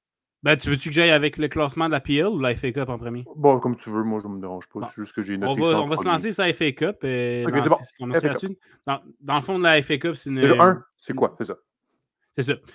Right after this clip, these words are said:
Speaker 1: C'est une, une compétition, euh, qui se déroule, euh, entre, entre les équipes anglaises de, de plusieurs divisions, en fait. Et puis là, euh,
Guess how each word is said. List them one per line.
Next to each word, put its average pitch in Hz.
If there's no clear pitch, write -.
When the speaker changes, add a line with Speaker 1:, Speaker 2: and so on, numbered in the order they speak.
Speaker 1:
C'est 147
une, 143
une 139
compétition, 175
euh, 117
qui -
se -
déroule, 135
euh, 117
entre, 151
entre 147
les 131
équipes 143
anglaises 131
de, 113
de 113
plusieurs 127
divisions, 123
en 117
fait. 143
Et 135
puis 151
là, 175
euh, 127